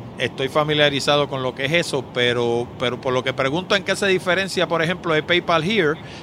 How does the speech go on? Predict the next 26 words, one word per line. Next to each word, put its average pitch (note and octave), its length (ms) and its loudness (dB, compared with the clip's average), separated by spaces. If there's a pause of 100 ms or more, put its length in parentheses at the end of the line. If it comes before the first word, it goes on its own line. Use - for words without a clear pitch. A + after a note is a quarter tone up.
es C3+ 100 0
porque E3+ 460 2
si C#3+ 160 -4
tú D3+ 140 -4
tienes F3 240 0
un F3+ 160 -4
teléfono E3+ 440 2
inteligente, E3 760 -2
tú C3+ 160 -4
puedes D3+ 260 2
abrir D#3 260 2
un D#3 140 -6
terminal D3+ 500 0
virtual D3+ 440 0
en C#3+ 100 -4
un D3 100 -8
teléfono D3 380 -2
inteligente C#3+ 540 -2
y F#3 40 -4
cobrarle C#3 380 0
a - 20 0
la C3 140 -2
persona B2+ 320 -6
al A#2 80 -8
frente A#2+ 320 -10
tuyo. C#3+ 340 -4